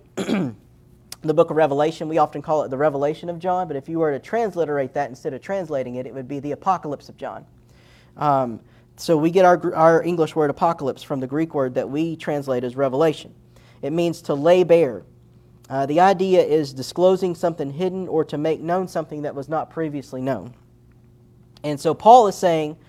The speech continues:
that the gospel was laid bare to him directly by revelation from Jesus Christ.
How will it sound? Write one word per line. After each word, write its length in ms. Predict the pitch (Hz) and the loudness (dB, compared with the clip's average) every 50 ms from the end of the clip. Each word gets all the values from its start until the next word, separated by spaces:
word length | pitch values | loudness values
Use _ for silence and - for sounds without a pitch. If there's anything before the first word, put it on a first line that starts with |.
| - - - - - - _ | -20 -20 -20 -20 -20 -8 _
that 160 | - 165 165 | 0 0 0
the 60 | - 165 | 2 6
gospel 420 | 180 185 220 226 - - 196 175 | 8 8 8 8 4 0 -2 0
was 240 | 151 165 151 139 147 | 2 0 0 0 2
laid 300 | 165 180 190 196 160 147 | 4 4 4 4 2 2
bare 200 | 180 185 190 180 | 2 2 2 0
to 120 | 185 - 143 | -2 -6 -12
him 580 | - - 208 247 233 190 170 160 156 156 165 - - _ - _ _ _ _ _ _ _ _ _ _ _ _ | -8 -2 2 4 4 6 4 4 2 -2 -6 -12 -18 _ -20 _ _ _ _ _ _ _ _ _ _ _ _
directly 380 | 160 165 190 202 190 - 214 | 0 2 2 2 2 0 -2
by 160 | 196 185 190 190 | 2 2 2 2
revelation 580 | 180 175 180 180 170 151 139 135 - - 143 | 2 2 0 0 0 -2 -2 -4 -6 -10 -12
from 180 | - 151 147 139 | -8 -6 -6 -4
Jesus 320 | 143 147 139 143 135 - | -2 -4 -4 -4 -6 -6
Christ. 440 | - - 120 - - - - - _ | -4 -6 -6 -6 -8 -16 -20 -20 _